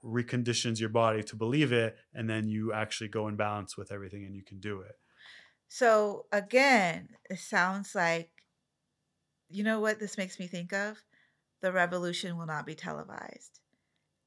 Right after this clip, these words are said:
Speaker 2: You know why? Because the change, the revolution starts in your mind
Speaker 1: It starts in your mind.
Speaker 2: first.
Speaker 1: It does.
Speaker 2: So
Speaker 1: With everything.
Speaker 2: again,
Speaker 1: Yeah.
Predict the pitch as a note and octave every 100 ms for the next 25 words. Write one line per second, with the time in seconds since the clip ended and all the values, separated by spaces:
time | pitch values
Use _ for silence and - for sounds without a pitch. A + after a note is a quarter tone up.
0 | _ _ F#3 F#3 F3 E3 F3+ D#4 B3+ F#3
1 | F3 F#3 G#3+ _ _ _ _ _ - F#3+
2 | F3+ F#3 - A3 G3+ G3+ G3+ G3+ - F#3
3 | F3 F3+ F#3+ F#3+ F#3 - G3+ F#3 G3 F3
4 | E3 E3 E3+ E3 D#3 G#2 F#2+ G2 G2 F#2+
5 | G2+ - G#3+ E3 - - G#2+ G2+ G2+ G#2
6 | - _ - - G#3 F#3+ F#3 F#3 - _
7 | _ _ _ F#2+ G3 G#2+ A#3 A#3+ B3 G#3+
8 | F#3+ F#3 -